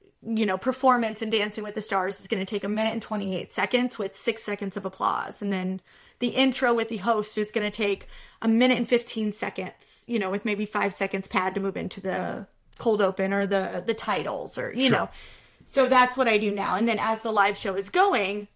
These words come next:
Speaker 1: me and a back timer, that's their entire job, is to, as every item is going,
Speaker 2: Yep.
Speaker 1: time it,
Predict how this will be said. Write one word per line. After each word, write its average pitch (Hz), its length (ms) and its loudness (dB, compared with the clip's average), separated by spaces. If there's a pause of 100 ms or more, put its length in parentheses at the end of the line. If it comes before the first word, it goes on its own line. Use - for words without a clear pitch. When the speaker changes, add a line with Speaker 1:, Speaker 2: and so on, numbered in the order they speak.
(340)
Speaker 1:
me 254 400 4
and 226 120 4
a 220 40 0
back 226 300 4
timer, 208 640 0 (420)
that's 226 300 4
their 220 240 0
entire 208 400 0
job, 185 240 0
is 196 180 -4
to, 196 360 -4 (280)
as 208 260 2
every 208 380 0
item 185 280 0
is 196 120 -6
going, 214 440 -6 (500)
Speaker 2:
Yep. 117 180 -4
Speaker 1:
time 175 280 0
it, - 340 -8